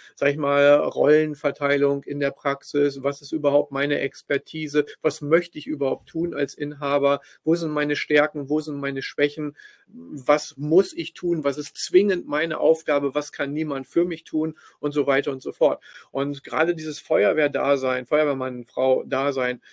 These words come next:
führt ganz oft dazu, dass wir irgendwelche Mitarbeiterinnen, Mitarbeiter in unserem Team haben, die dann letzten Endes uns selber als, als Arzt, als Zahnarzt, als Praxisinhaber quasi vorgeben, was wir als nächstes zu tun haben, wo wir uns drum zu kümmern haben. Das heißt, die schieben uns quasi rum.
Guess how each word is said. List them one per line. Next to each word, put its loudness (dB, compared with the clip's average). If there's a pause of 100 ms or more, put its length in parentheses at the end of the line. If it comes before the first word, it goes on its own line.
(160)
führt 6
ganz 0
oft 0
dazu, 0
dass -2
wir 0
irgendwelche 2 (320)
Mitarbeiterinnen, 0
Mitarbeiter -2
in -2
unserem -4
Team -8
haben, -6 (220)
die -4
dann 6
letzten -2
Endes -4
uns 0
selber 2 (200)
als, 0
als -2
Arzt, -2
als -8
Zahnarzt, -4
als -6
Praxisinhaber -4
quasi -2
vorgeben, 2
was -2
wir 0
als 0
nächstes -2
zu -10
tun -6
haben, -2
wo 4
wir 2
uns -4
drum -4
zu -10
kümmern -4
haben. -6
Das -4
heißt, -2
die -4
schieben -4
uns -8
quasi 0
rum. -4